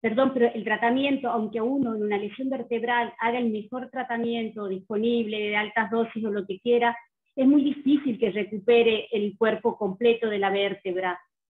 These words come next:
Eh, eh, esto va a ser una secuela que ellos van a tener a futuro, y hay trabajos donde van diciendo que,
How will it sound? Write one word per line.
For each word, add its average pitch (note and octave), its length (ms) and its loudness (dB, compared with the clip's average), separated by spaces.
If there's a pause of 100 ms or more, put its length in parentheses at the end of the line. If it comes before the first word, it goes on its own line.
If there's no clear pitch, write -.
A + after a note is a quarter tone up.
(460)
Eh, G#3 320 -4
eh, G3+ 680 2 (300)
esto A#3+ 200 0
va C4+ 80 6
a B3+ 80 0
ser B3 100 0
una B3 220 0
secuela A#3+ 400 0
que A#3+ 80 2
ellos A#3 160 0
van G#3+ 160 0
a F#3+ 100 2
tener A3 320 0
a G3+ 140 -2
futuro, B3+ 440 -2
y A3+ 100 4
hay A3+ 120 -2
trabajos A#3+ 420 0
donde G#3 200 -2
van G#3 180 -2
diciendo A#3+ 560 -4
que, G3+ 240 -6